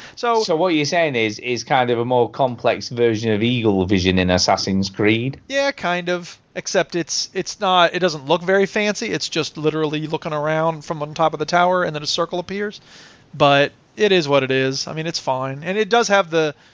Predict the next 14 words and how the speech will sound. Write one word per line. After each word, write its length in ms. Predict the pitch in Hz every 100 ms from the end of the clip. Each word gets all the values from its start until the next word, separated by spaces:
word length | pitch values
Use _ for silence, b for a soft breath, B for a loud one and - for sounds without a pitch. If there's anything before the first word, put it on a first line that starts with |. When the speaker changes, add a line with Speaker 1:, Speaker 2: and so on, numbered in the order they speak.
| b b
Speaker 1:
you 100 | 185
know, 80 | 156
it 120 | 180
has 220 | 175 185
the 100 | 147
shadow 400 | 143 151 143 165
vision 500 | 156 175 170 196 190
that 120 | 185 151
it 80 |
had 220 | 156 156 160
in 80 |
the 80 | 160
first 320 | - 180 -
one. 220 | 202 196